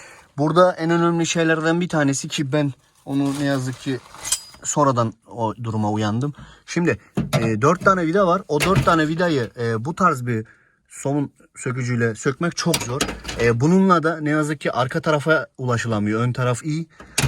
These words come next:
O yüzden en mantıklısı şu tarz bir açma anahtarı. Çünkü her tarafa çok daha rahat ulaşılıyor. Bunun da on numarası elimde yoktu. O yüzden, e, mecburen o iki açma anahtarıyla bunu açtım.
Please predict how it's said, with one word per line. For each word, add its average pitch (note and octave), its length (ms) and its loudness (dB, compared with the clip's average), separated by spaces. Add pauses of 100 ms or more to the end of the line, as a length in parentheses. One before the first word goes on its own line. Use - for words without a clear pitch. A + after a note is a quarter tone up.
(280)
O E3 100 4
yüzden D#3+ 340 0
en E3+ 140 -2
mantıklısı C3+ 600 0
şu - 180 -10
tarz D#3 320 -2
bir D#3+ 120 -2
açma D3+ 360 -2
anahtarı. D#3+ 480 -2 (360)
Çünkü C3+ 260 -2
her C3+ 140 2
tarafa C3 260 0
çok C3 240 -4
daha B2+ 180 4
rahat C3+ 240 -2
ulaşılıyor. A#2+ 600 -4 (320)
Bunun D#3+ 200 0
da F3 40 2
on D#3 180 4
numarası C#3+ 520 2
elimde A#2+ 280 0
yoktu. A#2+ 280 -4
O D3+ 80 -2
yüzden, D#3 300 -2 (420)
e, B2 220 -2
mecburen C#3+ 600 2 (380)
o C#3+ 100 2
iki C3 300 -2 (420)
açma A#2+ 320 -2
anahtarıyla A#2 760 0
bunu C#3 280 -4
açtım. C#3+ 420 -6